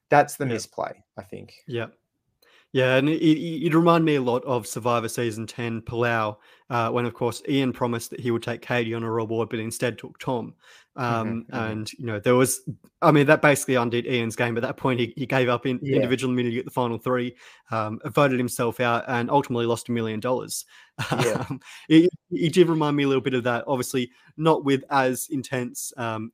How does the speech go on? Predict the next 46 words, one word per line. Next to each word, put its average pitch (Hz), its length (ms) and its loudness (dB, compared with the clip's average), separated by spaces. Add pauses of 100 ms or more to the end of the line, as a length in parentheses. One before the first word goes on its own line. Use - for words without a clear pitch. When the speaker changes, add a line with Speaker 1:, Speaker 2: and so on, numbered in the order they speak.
Speaker 2:
circumstances, 120 800 -6
but 175 140 -4
for 151 60 -14
Geordie 165 320 4
as - 120 -4
well, 120 260 2
to - 120 -10
get 131 200 -2
Josh 123 380 0
and 127 200 -4
Shay 120 220 -2
on 117 120 -2
his 113 140 -8
side, 104 320 -6 (340)
um, 113 320 -4
a, 131 140 -8
a 127 80 -4
great 127 260 0
move 117 160 -4
on 110 80 -4
his 107 160 -12
part. - 220 -16 (640)
Speaker 1:
Yeah, 226 180 6
a 220 200 0
great, 165 320 2
a 175 60 0
great 190 260 0
move 160 360 0
also, 147 360 2
but 131 160 -2 (280)
highlighted 143 600 2
by 120 160 0
Dave 117 560 -4 (260)
how 127 240 2
great 117 380 0
the 117 60 -8
move 110 260 -4
was. 104 540 -2 (420)
Speaker 2:
Hmm. 120 120 -6
Speaker 1:
Uh, - 100 -4
and 120 120 -8
sometimes 135 540 -4
those 110 240 0
great 110 240 0
moves, 107 340 -6
like, 110 260 -2